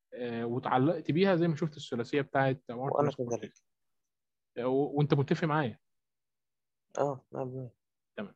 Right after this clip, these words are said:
Speaker 1: آه، إيه الأداء التمثيلي لمارلون براندو؟ أنا سمعتك وأنت بتتكلم بتقول إنه نقل السينما في مكان تاني،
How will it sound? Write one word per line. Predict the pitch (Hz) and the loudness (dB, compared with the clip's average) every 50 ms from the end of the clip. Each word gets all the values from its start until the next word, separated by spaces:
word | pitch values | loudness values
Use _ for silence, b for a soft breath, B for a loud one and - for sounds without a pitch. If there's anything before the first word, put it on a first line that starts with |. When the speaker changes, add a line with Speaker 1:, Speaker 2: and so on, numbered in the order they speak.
| _ _ _ _ _ _ _ _ _ _ | _ _ _ _ _ _ _ _ _ _
Speaker 1:
آه، | 123 117 120 120 120 117 117 117 117 117 117 117 117 113 113 107 104 95 80 | -2 0 2 2 2 2 2 2 0 0 0 0 -2 -2 -2 -4 -6 -8 -10
إيه | 76 123 135 139 139 131 | -6 -4 -2 0 2 2
الأداء | 123 127 123 - - 113 131 165 | 0 0 -2 -4 -2 2 4 4
التمثيلي | 160 156 - 131 117 - 175 170 151 139 123 | 4 4 0 -2 0 2 2 4 6 6 6
لمارلون | 117 113 110 110 110 110 110 120 135 143 139 139 123 | 4 2 0 0 -4 -6 -2 2 2 4 4 4 2
براندو؟ | 117 131 143 147 139 131 - 113 | 2 2 2 2 2 0 -4 -8
أنا | - - | -10 -14
سمعتك | - - 151 151 - 160 139 - _ _ _ _ - | -4 -2 -2 0 0 -2 -2 -2 _ _ _ _ -2
وأنت | 135 147 - | -2 0 0
بتتكلم | 143 143 - 107 - - 139 143 143 143 135 131 110 | 0 -2 -2 -8 -2 2 4 4 4 4 0 -4 -6
بتقول | 110 110 - - 151 147 | -8 -12 -4 0 0 0
إنه | 143 127 117 117 | 2 0 -2 -2
نقل | 123 139 131 135 | -4 -4 -4 -4
السينما | 139 - - - 151 147 147 143 143 151 151 _ _ _ _ _ _ _ | -6 -6 -4 -4 -2 -2 0 0 -2 -2 -4 _ _ _ _ _ _ _
في | - 120 | -8 -6
مكان | 113 104 - 147 151 135 | -6 -2 0 0 0 2
تاني، | 143 165 175 180 180 185 | 2 2 4 4 4 4